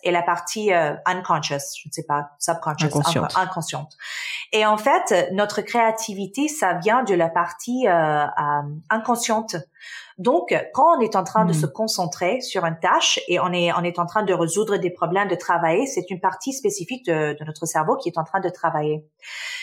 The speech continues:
Speaker 1: Et donc, euh, je vais vous demander une question pour prouver ce point.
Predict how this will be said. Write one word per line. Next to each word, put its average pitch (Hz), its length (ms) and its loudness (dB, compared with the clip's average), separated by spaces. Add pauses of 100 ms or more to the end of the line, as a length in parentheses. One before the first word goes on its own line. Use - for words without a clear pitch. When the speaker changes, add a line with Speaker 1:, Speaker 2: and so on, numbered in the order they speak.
(120)
Speaker 1:
Et 202 120 2
donc, 349 280 0
euh, 156 200 2 (260)
je 185 100 -2
vais 190 120 4
vous 175 120 0
demander 190 360 0
une 185 120 -2
question 220 480 -2
pour - 240 -4
prouver 185 240 0
ce 180 140 0 (160)
point. 233 200 4